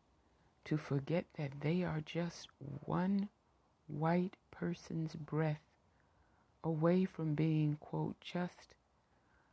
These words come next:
another N-word," close quote. From one paycheck away from being poor.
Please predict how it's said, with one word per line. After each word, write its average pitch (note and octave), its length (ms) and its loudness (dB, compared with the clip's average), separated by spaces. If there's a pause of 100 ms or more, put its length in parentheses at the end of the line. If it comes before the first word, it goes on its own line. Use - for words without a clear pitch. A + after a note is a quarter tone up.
(160)
another D3+ 760 2 (180)
N-word," D3 800 0 (800)
close D3+ 600 -4
quote. F3+ 400 -10 (3750)
From D#3+ 580 0
one E3+ 420 2 (260)
paycheck D#3 680 -4
away D3 520 -2 (920)
from C#3+ 300 0
being D3 480 4 (760)
poor. E3 540 2